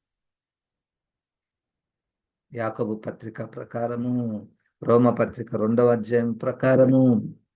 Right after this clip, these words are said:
ముప్పై నాలుగవ అధ్యాయము ఎజ్కేల్ గ్రంథము, ఇరవై మూడవ అధ్యాయము ఇర్మియా గ్రంథంలో బోధించేవారు కాపర్ల గురించి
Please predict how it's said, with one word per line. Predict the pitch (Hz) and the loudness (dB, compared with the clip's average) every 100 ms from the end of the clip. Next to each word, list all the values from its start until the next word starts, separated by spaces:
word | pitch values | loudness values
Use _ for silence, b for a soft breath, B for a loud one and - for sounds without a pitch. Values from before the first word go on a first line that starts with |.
| _ _ | _ _
ముప్పై | 127 - 123 | -14 2 6
నాలుగవ | 120 117 120 117 | 6 4 4 2
అధ్యాయము | 117 110 104 117 113 110 104 104 | 0 0 0 0 0 -4 -6 -6
ఎజ్కేల్ | 101 107 - 127 127 | -8 -10 -6 -2 -2
గ్రంథము, | 113 127 127 131 131 131 123 | 0 0 0 0 -2 -2 -2
ఇరవై | 107 110 110 | -2 -2 -2
మూడవ | 110 110 | 0 -2
అధ్యాయము | 101 104 104 107 | -2 -2 -2 0
ఇర్మియా | 107 120 135 135 | 0 0 0 0
గ్రంథంలో | 127 131 139 143 147 147 160 160 | -2 -4 -2 -4 -2 0 0 0
బోధించేవారు | 120 135 156 160 165 160 160 160 160 | -2 -2 -4 -6 -4 -2 -2 -4 -6
కాపర్ల | 113 110 117 156 151 156 | -10 -10 -4 -2 2 2
గురించి | 160 160 160 - 185 | 0 -2 -4 -6 -8